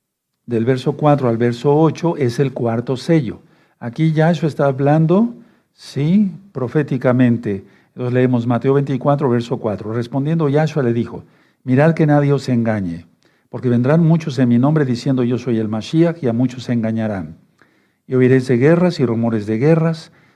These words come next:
Mirad que no os turbéis, porque es necesario que todo esto acontezca, pero aún no es el fin. Porque se levantará nación contra nación", ojo a esto,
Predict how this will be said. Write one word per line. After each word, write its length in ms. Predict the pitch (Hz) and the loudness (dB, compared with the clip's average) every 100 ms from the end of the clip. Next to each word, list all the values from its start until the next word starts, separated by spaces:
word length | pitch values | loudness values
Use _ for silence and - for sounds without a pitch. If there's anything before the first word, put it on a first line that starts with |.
| _ | _
Mirad 240 | - 131 139 | -2 0 2
que 120 | 131 | 2
no 100 | 131 | 2
os 120 | 131 | 2
turbéis, 380 | 131 120 147 156 | 0 0 0 0
porque 240 | 135 120 | -4 -4
es 40 | 127 | -2
necesario 360 | 117 123 120 | -2 -2 -2
que 100 | 120 | -2
todo 260 | 117 117 113 | -4 -2 -4
esto 220 | 101 117 | -6 -8
acontezca, 580 | 110 113 113 139 - 147 | -6 -6 -2 -2 -2 -2
pero 240 | 135 120 | 0 2
aún 220 | 123 143 135 | 2 2 2
no 100 | 127 | 2
es 180 | 123 117 | 0 -4
el 120 | 104 | -6
fin. 340 | 117 90 85 - _ _ _ _ _ _ _ - | -6 -8 -10 -16 _ _ _ _ _ _ _ -12
Porque 220 | 123 123 | -6 -2
se 120 | 135 | 0
levantará 460 | 123 123 120 135 160 | 2 2 2 4 4
nación 400 | 147 - 147 143 | 2 2 -2 0
contra 320 | 131 117 117 | -2 -2 -2
nación", 640 | 110 - 131 139 214 - - | -4 -4 0 2 2 -2 -4
ojo 380 | 123 120 131 | -4 -4 -4
a 140 | 117 117 | -2 -2
esto, 520 | 117 120 160 214 | -2 -4 -2 -2